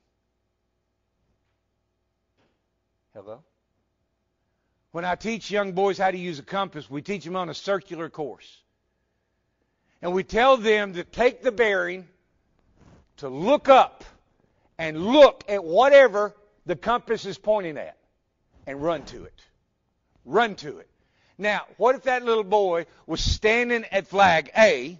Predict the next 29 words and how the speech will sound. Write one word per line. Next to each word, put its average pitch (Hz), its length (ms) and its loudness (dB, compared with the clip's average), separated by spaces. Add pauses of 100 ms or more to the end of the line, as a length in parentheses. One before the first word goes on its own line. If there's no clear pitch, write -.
(880)
and 190 200 -2
the 165 40 -6
compass 240 520 -2
was 190 140 -6
telling 233 320 -4
him 196 100 -8
to 175 80 -8
go 214 180 2
to 185 100 -2
flag 170 580 2
D 220 340 -2
on 196 160 -4
the 190 140 0
other 180 160 2
side, 147 520 -2 (520)
and 185 160 -2
he 185 80 -4
took 294 260 2
his 254 160 -4
bearing, 175 600 2 (560)
and 185 160 -6
he 175 100 -8
turned 285 360 -2
around 226 540 0 (260)
and 190 180 -4
ran 202 280 0
backwards 147 600 0
to 175 140 -8
D? 131 280 -8